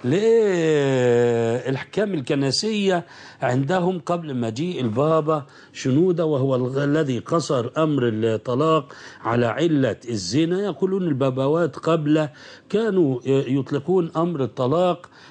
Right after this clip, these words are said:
ويعني يقولون بعلل كثيرة للطلاق. الحاصل، آه، كما ذكرنا،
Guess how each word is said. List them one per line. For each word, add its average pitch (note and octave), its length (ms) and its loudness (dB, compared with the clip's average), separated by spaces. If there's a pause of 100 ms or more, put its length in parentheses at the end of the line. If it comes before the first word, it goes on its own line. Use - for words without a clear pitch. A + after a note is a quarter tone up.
(120)
ويعني C3+ 1120 2
يقولون D3 540 2
بعلل D3+ 520 0 (360)
كثيرة C#3 720 0
للطلاق. D3+ 1120 0
الحاصل، F#3 760 0 (580)
آه، C#3 560 0
كما G3+ 320 -4
ذكرنا، D#3+ 640 0